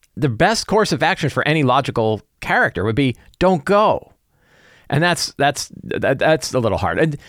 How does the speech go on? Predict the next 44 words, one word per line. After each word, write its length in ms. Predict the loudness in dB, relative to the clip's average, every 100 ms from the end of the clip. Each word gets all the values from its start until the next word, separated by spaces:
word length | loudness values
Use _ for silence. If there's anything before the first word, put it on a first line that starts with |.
| -12 -4
I, 100 | -2
you 120 | 2 2
know, 80 | 4
I 140 | 2
think 260 | 2 0 0
it's 100 | 0
sort 220 | 0 2
of 80 | 2
a 60 |
little 260 | 4 4 4
bit 200 | 4 2
of 120 | 2
this, 240 | 0 0
like, 160 | 0 0
what 240 | 2 2
dungeons 420 | 2 0 2 0 0
used 220 | 0 0
to 60 |
be 140 | 0 2
like 260 | 2 2 0
in 80 |
ye 220 | 0 2 2
olden 260 | 2 2
days 260 | 0 0 0
in 60 |
the 140 | 0 0
eighties 340 | 0 -2 -4
and 240 | -2 0 2
what 280 | 2 0 -4
we 460 | -6 -2 0 0 -2
expect 480 | -4 -2 0 -2
from 220 | -2 -4 -2
a 40 |
Dungeons 440 | -2 -2 -2 -4
and 100 | -2
Adventures 460 | -2 -2 -4 -6 -8
today. 420 | -8 -6 -6 -6
I 100 | -6
think 180 | -4 -2
that 160 | -2 0
that's 240 | -2 -2
a 40 | -4
dichotomy. 440 | -4 -6 -8 -6
So 240 | 0 0